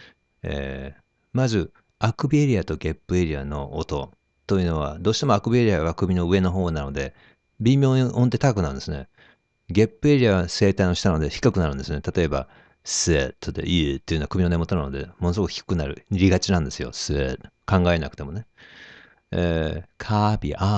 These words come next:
あー、あー、ちょ-、微妙にちょっと高くなるんですね。えー、その、二つの位置の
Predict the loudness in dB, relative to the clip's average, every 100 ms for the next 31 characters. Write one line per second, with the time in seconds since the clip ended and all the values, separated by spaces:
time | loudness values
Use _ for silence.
0 | 0 2 2 2 4 4 4 0 2 6
1 | 8 8 6 4 2 0 0 -2 -6 -10
2 | -12 -16 -20 -20 -20 -20 _ _ _ 0
3 | 2 4 2 2 0 -4 -2 2 2 0
4 | -4 _ _ _ _ _ _ _ _ _
5 | -10 -4 0 2 4 4 2 0 -2 -2